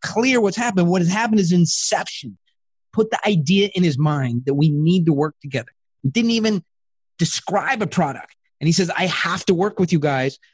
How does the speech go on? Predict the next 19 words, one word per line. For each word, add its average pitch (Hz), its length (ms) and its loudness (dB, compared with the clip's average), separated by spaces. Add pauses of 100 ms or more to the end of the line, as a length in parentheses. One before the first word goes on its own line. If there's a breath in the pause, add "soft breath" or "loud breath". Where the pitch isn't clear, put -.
(220 soft breath)
Comes 220 220 2
up 220 120 0
with 185 120 -2
a 170 40 -2
number 202 400 0
that's 165 160 -2
comfortable 190 540 -2
in 165 80 2
his 208 180 2
head, 160 280 -2 (320 soft breath)
fifteen 190 260 2
thousand 175 300 2
dollars, 202 260 4
and 160 80 4
said, 165 160 0
"Let's 147 180 -2
get - 200 -6
started." 123 320 -4 (260 soft breath)
So 190 260 -2